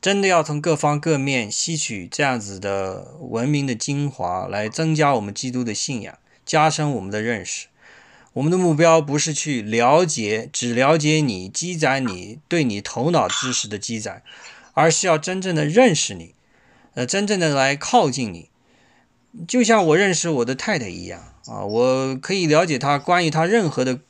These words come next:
各方各面的知识，包括她什么时候生的，她的身高、体重、血型、爱好，啊，穿衣的这个品味，我都可以了解。但这些都是所谓的 know about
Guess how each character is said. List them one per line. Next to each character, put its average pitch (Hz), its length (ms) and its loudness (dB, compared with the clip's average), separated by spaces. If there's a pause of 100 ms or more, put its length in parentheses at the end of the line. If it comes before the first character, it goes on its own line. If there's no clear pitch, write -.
各 202 180 4
方 160 200 2
各 160 160 0
面 139 160 2
的 110 80 -2
知 143 240 -4
识， 117 180 -4
包 160 240 2
括 160 100 0
她 147 200 0
什 143 120 -6
么 170 80 -4
时 170 120 -4
候 135 60 -2
生 151 300 -4
的， 113 120 -2
她 160 160 0
的 139 80 -2
身 160 260 -4
高、 156 180 4
体 113 240 -8
重、 143 140 -6
血 104 340 -6
型、 123 280 -4
爱 139 240 0
好， - 280 -2 (840)
啊， 113 260 -2 (420)
穿 185 300 0
衣 190 120 -2
的 170 140 0
这 143 140 -2
个 131 80 0
品 104 300 -8
味， 143 280 -4
我 120 180 -2
都 220 220 6
可 175 140 -2
以 135 80 2
了 101 200 -4
解。 104 160 -8
但 214 220 0
这 233 80 -2
些 240 140 2
都 262 160 0
是 233 120 -2
所 - 280 0
谓 175 160 0
的 131 100 0
know 202 380 2
about 170 720 -2